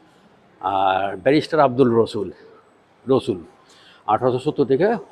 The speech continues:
উনিশশো সতেরো। এটা হলো অনাথ বন্ধু গুহ, লেখাটা মুছে গেছে। এখানে হলো মাওলানা আকরাম খান, আঠারোশো আটষট্টি থেকে উনিশশো আটাত্তর। এটা হলো গিয়ে অরবিন্দ ঘোষ,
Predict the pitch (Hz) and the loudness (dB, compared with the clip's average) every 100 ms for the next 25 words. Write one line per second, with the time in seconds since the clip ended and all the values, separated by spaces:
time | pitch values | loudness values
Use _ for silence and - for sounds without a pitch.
0 | 127 127 117 113 - 110 104 82 - _ | 0 0 0 -2 -6 -10 -10 -14 -16 _
1 | _ _ _ _ _ _ _ _ - 104 | _ _ _ _ _ _ _ _ -14 -2
2 | 127 120 131 139 - 127 143 147 123 127 | 0 2 2 2 2 2 2 0 0 2
3 | 131 131 120 104 98 85 - - - - | 4 4 2 0 -2 -6 -14 -20 -20 -20
4 | _ - 117 117 120 127 120 123 127 - | _ -6 -2 -2 0 -2 -2 -4 -4 -6
5 | 202 - _ _ _ _ _ _ - 123 | -10 -10 _ _ _ _ _ _ -8 -2
6 | 135 131 123 131 151 160 139 135 135 131 | 0 0 0 2 2 4 4 4 4 4
7 | 117 123 131 113 - 104 98 - _ _ | 2 2 -2 -2 -4 -8 -10 -16 _ _
8 | _ _ _ _ _ 101 123 139 139 - | _ _ _ _ _ -10 -10 -6 -8 -6
9 | 135 135 113 117 - 123 135 139 151 214 | -4 -4 -6 -8 -10 -10 -10 -10 -10 -12
10 | - _ _ _ _ 127 127 127 107 95 | -16 _ _ _ _ -6 -4 -6 -8 -8
11 | - 92 - - - - _ _ - - | -12 -16 -18 -20 -20 -20 _ _ -20 -20
12 | - - _ _ - 123 117 123 127 139 | -20 -20 _ _ -14 -10 -6 -4 -2 -2
13 | 127 135 139 123 120 117 101 | -4 -2 0 0 -2 -4 -8